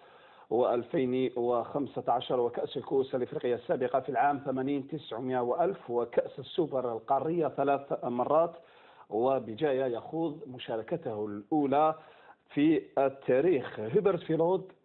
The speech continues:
هذا المدرب يدرب الآن تي بي مازامبي، يواصل في النسق اللي حقوه المدربين السابقين لتي بي مازامبي. المدرب هذا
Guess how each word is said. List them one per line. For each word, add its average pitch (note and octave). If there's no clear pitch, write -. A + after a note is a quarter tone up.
هذا E3
المدرب D3+
يدرب D#3
الآن D#3
تي C3+
بي B2+
مازامبي، D#3+
يواصل F#3
في -
النسق D#3
اللي C#3+
حقوه F3
المدربين C3
السابقين C3
لتي A#2+
بي A#2
مازامبي. E3
المدرب B2+
هذا D3